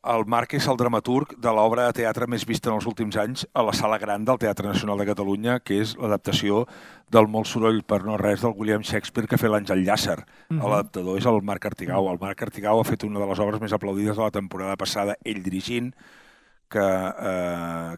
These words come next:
Speaker 1: que se-, que estava, que era la Biblioteca de Catalunya del Brogi. O sigui, estem parlant d'una persona que,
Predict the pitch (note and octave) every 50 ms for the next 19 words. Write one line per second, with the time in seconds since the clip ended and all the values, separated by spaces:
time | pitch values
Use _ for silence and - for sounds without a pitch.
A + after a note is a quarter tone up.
0 | - - - F2 - - G2 F#2 F2+ F2+ F2+ - - F#2 F2 - - - F#2+ F2+
1 | F2+ F#2 F#2 - - F#2 F2 F2 E2+ E2+ E2 E2 E2 E2 D#2+ D#2+ E2 E2+ E2+ E2
2 | F2+ F2 F2+ F#2 F#2+ A2 G#2+ G#2 G#2+ - G#2+ G2+ - G#2 G2 F#2+ F#2+ F#2+ - F#2+
3 | F#2 F#2+ F#2+ G2 G2+ G2 F#2+ F#2 F2 E2+ F2 F2+ F#2+ F2+ - F2 D#2+ - - -
4 | - - - - _ - A#2+ G#2+ - - A#2+ B2 C#3 B2 B2 A#2+ B2 C#3+ C#3+ C3+
5 | B2+ A#2 - A#2 A2+ B2+ B2 C3 A#2+